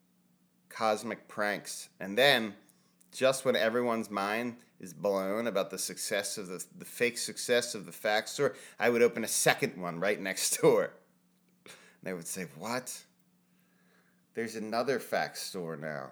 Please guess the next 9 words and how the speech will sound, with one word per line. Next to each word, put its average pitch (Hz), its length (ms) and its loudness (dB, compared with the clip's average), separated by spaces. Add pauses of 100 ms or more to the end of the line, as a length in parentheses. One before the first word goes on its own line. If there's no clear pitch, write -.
a 101 40 -8
competitor." 98 720 -2 (2000)
How 107 120 -6
would 104 120 -10
you 104 120 -8
spend 71 380 -8
your, 65 160 -10 (480)
your 78 100 -10
millions? 69 560 -14